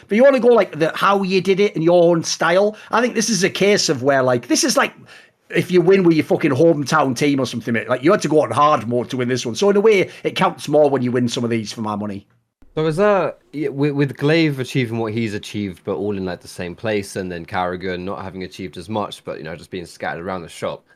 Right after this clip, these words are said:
Speaker 2: If you were to create a new team and, you know, you have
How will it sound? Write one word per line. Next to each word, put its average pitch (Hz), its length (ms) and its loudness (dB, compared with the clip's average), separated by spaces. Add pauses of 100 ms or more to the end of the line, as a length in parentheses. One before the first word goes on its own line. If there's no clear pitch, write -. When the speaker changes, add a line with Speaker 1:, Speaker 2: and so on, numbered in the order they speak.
(120)
Speaker 2:
If - 140 -10
you 180 160 2
were 190 100 4
to 151 80 -4
create 135 540 0
a 104 60 -8
new 113 260 -6
team 92 600 -6
and, 92 460 -10 (240)
you 117 80 -8
know, 101 80 -2
you 113 300 -2
have 101 320 -6